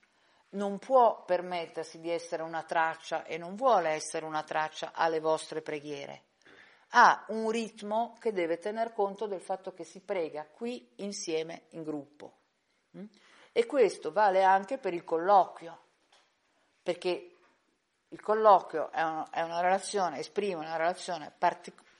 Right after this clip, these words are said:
par-, personalissima fra sé e Gesù, o Maria, o i santi, o chi sia, che nasce dalla preghiera,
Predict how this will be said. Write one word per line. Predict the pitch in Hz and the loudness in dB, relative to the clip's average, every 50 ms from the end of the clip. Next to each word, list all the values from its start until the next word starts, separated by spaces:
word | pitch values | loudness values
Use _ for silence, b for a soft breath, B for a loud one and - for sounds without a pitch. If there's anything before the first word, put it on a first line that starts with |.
| _ | _
par-, | - 175 170 170 170 170 160 - _ _ _ | 6 8 8 8 6 4 -4 -12 _ _ _
personalissima | - 190 185 185 - 208 202 190 190 202 208 190 - - - 160 156 151 - - _ _ b b b b b b b b b b | -6 -6 -6 -6 -6 -4 0 0 0 0 -2 -8 -8 -12 -14 -14 -14 -16 -18 -20 _ _ b b b b b b b b b b
fra | b - 185 185 190 | b 0 2 2 2
sé | 185 - - 196 185 170 147 - - - - _ _ _ | 2 0 -4 0 0 0 0 -2 -6 -18 -20 _ _ _
e | - 170 | -10 -8
Gesù, | 170 175 185 185 170 180 185 175 151 139 - _ _ _ _ _ - | -6 -6 -6 -6 -6 -8 -8 -8 -8 -10 -14 _ _ _ _ _ -20
o | 127 | -16
Maria, | 143 147 143 135 147 156 156 156 151 139 127 127 120 - - | -14 -12 -10 -10 -10 -10 -8 -6 -6 -6 -6 -8 -12 -18 -14
o | - 127 | -14 -12
i | 123 123 | -12 -10
santi, | - 147 135 135 127 180 185 - _ - | -10 -10 -10 -10 -10 -14 -16 -20 _ -20
o | 82 | -20
chi | _ - 131 | _ -18 -18
sia, | - - - 117 98 - - b b b b b b | -18 -16 -12 -12 -14 -14 -14 b b b b b b
che | - - 180 | -4 -4 2
nasce | 185 190 185 180 165 - - 160 135 135 | 6 6 6 6 4 2 -4 -8 -8 4
dalla | 147 175 175 170 165 151 147 135 - | 6 8 8 8 6 2 -2 -4 -4
preghiera, | - 151 151 139 143 151 147 143 143 139 143 147 160 | -4 -6 -6 -6 -6 -6 -4 -4 -2 -2 -2 -2 -4